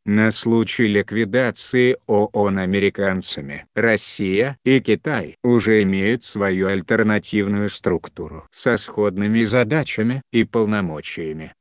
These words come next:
но избавленную от деструктивного влияния С Ш А и их союзников. шос привлекательно. Очередь на прием в нее уже растянулась на годы. Москва и Пекин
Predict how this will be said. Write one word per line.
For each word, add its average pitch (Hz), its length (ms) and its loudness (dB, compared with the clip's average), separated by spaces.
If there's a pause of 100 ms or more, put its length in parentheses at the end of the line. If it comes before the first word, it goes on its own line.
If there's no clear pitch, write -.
(160)
но 127 300 4
избавленную 87 920 -4
от 123 240 2
деструктивного 110 1040 0
влияния 110 580 4
С 113 240 -2
Ш 113 200 -2
А 110 360 -2
и 87 380 2
их - 200 -8
союзников. 95 1040 -2 (480)
шос - 480 0
привлекательно. 82 960 -2 (240)
Очередь 107 540 4
на 110 120 0
прием 110 400 2
в 95 80 -4
нее 117 460 4 (220)
уже 113 340 4
растянулась 95 760 2
на 104 180 2
годы. 85 400 -8 (240)
Москва 107 720 0 (100)
и 117 140 6
Пекин 117 600 2